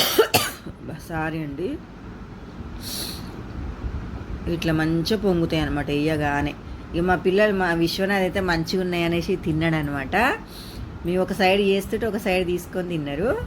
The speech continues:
అయిపోయినాయి అప్పుడే. ఒక గిన్నెలో వేసిన తర్వాత ఈ వాయి అయితే ఇంకా ఇచ్చేస్తే తినేసిర్రు అనమాట మా పిల్లలు.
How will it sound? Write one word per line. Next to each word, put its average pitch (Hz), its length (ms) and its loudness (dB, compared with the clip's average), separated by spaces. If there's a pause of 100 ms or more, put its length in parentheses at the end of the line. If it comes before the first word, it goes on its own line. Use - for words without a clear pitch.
(140)
అయిపోయినాయి 156 540 2
అప్పుడే. 151 340 -2
ఒక 185 160 -2
గిన్నెలో 165 420 0
వేసిన 170 200 0
తర్వాత 160 320 0
ఈ 196 180 4
వాయి 170 280 6
అయితే 185 260 2
ఇంకా 202 240 0
ఇచ్చేస్తే 180 540 0
తినేసిర్రు 170 520 -2
అనమాట 143 280 -4
మా 143 120 -4
పిల్లలు. 143 400 -2